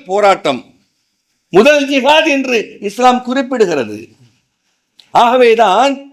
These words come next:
அல்லாஹ் ரப்புல் ஆலமீன் சொல்கிறான், யா அய்யுஹல்லதீன ஆமனு, நம்பிக்கை கொண்டோரே, ஹல் அதுல்லுக்கும்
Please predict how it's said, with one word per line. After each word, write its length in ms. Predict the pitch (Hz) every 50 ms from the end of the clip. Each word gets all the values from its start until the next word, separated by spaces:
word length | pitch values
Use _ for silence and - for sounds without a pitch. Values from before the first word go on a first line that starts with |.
| _ _ -
அல்லாஹ் 420 | 165 214 247 277 277 269 247 226
ரப்புல் 320 | 240 226 214 208 247 254 220
ஆலமீன் 560 | 220 240 247 247 247 233 233 214 185 160 143 117 - - -
சொல்கிறான், 540 | - - 208 226 233 220 226 220 196 175 143 104 - - - _
யா 200 | 117 139 190 226 247 240
அய்யுஹல்லதீன 800 | 220 226 240 262 269 254 240 240 247 247 247 226 233 240 240 240 214 180 214
ஆமனு, 420 | 247 277 294 294 285 262 233 208 170 139 107 90 - _ _ _ _ _ _ _ _ _ _ _ _ _ _ _ _ _ _ -
நம்பிக்கை 520 | 151 196 220 240 277 285 - - 277 269 269
கொண்டோரே, 520 | 262 254 262 262 277 269 262 254 233 214 185 - - - _ _ - 117
ஹல் 280 | 143 208 262 269 247 - -
அதுல்லுக்கும் 760 | 214 247 254 285 294 294 285 277 277 277 277 269 262 254